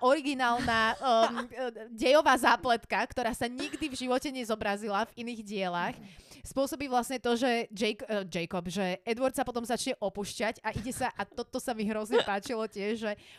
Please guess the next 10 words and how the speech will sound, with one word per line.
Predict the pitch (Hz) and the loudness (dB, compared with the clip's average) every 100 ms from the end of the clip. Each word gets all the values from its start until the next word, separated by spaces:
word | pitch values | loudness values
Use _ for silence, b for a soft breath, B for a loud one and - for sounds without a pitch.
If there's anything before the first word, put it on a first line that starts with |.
| B | B
on | 277 269 | -6 -4
sa | 302 | -4
ide, | 254 247 | -6 -8
ne-, | 254 254 | -10 -12
ide | - 269 240 | -12 -10 -6
sa | 240 | -2
zničiť | 262 247 269 269 - 269 220 | -2 -2 -4 -6 -6 -6 -6
do, | 240 233 226 220 220 | -2 4 6 4 2
do | 247 240 | 0 0
Talianska. | - 277 240 226 240 - - 202 262 | 2 2 2 -2 -2 -6 -2 0 0